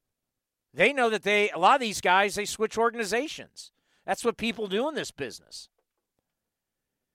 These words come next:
You know, you can work for the Blue Jays for three years, and you're working for the Marlins, and you're working for the Royals, and you're working for the Dodgers, then you work for the Angels, and you work for the Giants, and you work,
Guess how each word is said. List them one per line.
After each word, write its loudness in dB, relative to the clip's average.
You -4
know, 2
you -2
can -2
work 6
for -8
the 0
Blue 0
Jays 2
for -10
three -4
years, -4
and -4
you're -2
working 0
for -4
the 0
Marlins, 2
and -4
you're -4
working 0
for -2
the 4
Royals, 6
and -10
you're -4
working 0
for -2
the 0
Dodgers, 6
then -8
you -4
work 0
for -10
the -2
Angels, -4
and -6
you -6
work 0
for -6
the -8
Giants, 2
and -10
you -8
work, -4